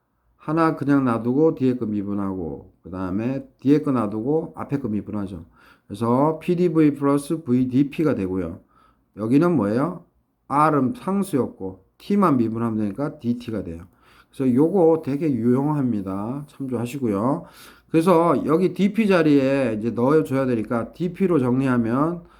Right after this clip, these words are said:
피디브이 넘기고 V로 나눠주면 되죠. 그래서 결국은 디피는 V분의 알디티 빼기 피디브이예요. 그래서 요 값을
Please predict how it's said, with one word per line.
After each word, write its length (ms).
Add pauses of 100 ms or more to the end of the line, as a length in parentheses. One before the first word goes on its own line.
(180)
피디브이 640
넘기고 800 (320)
V로 460
나눠주면 520
되죠. 400
그래서 400
결국은 720 (420)
디피는 800
V분의 720
알디티 1120
빼기 400
피디브이예요. 680 (480)
그래서 260
요 180
값을 680